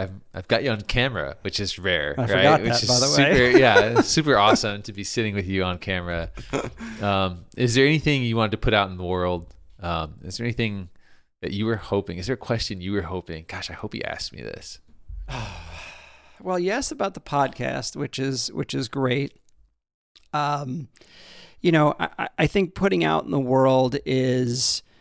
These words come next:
Speaker 2: you know, I'd love to invite people's feedback on the podcast, right? And,
Speaker 1: Mm.
Speaker 2: and what are some, if, if other architects and designers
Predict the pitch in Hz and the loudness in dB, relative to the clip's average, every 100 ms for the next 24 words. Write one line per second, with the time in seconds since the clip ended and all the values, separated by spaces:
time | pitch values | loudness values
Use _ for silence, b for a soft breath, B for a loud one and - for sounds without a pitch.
0 | b b b _ _ - 143 151 151 160 | b b b _ _ -2 0 2 0 2
1 | 175 185 175 180 156 139 127 139 - 135 | 4 4 4 2 4 2 2 -2 -2 -6
2 | 127 135 - - 175 139 156 127 127 - | -4 -4 -6 -6 -6 -6 -10 -12 -16 -12
3 | - 135 131 123 123 127 117 - - 139 | -6 -4 -4 -6 -2 -2 -2 -12 -14 -12
4 | - 127 135 - 147 131 131 127 98 139 | -6 -6 -6 -8 -6 -6 -4 -6 -4 -4
5 | 131 131 127 139 175 190 170 - 151 143 | -4 -6 -8 0 0 2 -2 -2 -2 -2
6 | 135 131 139 123 - - - 165 156 151 | -2 -4 -4 -8 -8 -10 -4 -2 0 0
7 | 147 147 - - 143 135 - 151 131 123 | 0 -2 -4 -4 -4 -4 -8 -6 -4 -2
8 | 117 127 135 135 127 123 131 117 - | -2 -2 -2 -2 -2 -4 -4 -4 -4